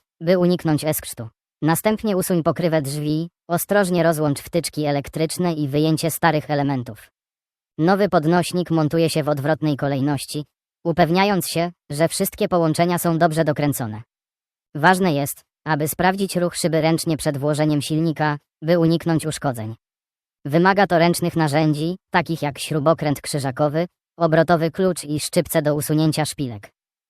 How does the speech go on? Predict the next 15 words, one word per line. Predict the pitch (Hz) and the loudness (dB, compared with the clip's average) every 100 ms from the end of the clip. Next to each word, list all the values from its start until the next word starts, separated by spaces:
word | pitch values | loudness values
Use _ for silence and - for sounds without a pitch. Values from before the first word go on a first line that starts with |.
| _ _ | _ _
Gdzie | 139 131 190 | -8 2 2
szukać | 180 170 165 - | 2 0 0 0
części? | 170 151 - 175 190 _ _ _ | -2 0 -4 -6 -8 _ _ _
W | - | -8
sklepie | - 190 202 | 0 2 2
internetowym | 185 180 170 160 180 170 160 | 2 2 2 4 4 4 0
z | 139 | 0
wysyłką, | 156 190 165 160 151 156 _ - | -2 0 0 0 -2 -4 _ -10
gdzie | 151 156 | -2 0
podano | 170 165 175 160 | 2 4 4 2
konkretną | 165 170 165 170 160 | 2 2 2 2 0
oznaczkę | 147 151 156 - | 2 2 0 0
modelu | 151 143 165 165 160 | 0 4 4 4 0
i | 151 | 0
producenta. | 170 156 151 147 120 120 | 0 0 0 -2 -4 -8